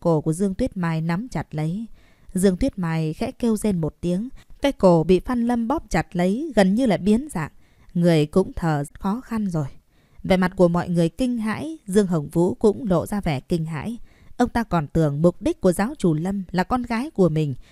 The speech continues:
bây giờ xem ra mình đã nghĩ nhiều rồi. Nhìn bộ dạng đau đớn của con gái mình,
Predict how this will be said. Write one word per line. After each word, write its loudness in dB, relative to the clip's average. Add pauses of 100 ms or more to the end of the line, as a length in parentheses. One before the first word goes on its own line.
(180)
bây 4
giờ -2
xem -4
ra -6
mình 4
đã 2
nghĩ -4
nhiều 2
rồi. -2 (540)
Nhìn 4
bộ 2
dạng -6
đau -2
đớn 0
của -4
con -4
gái -4
mình, -2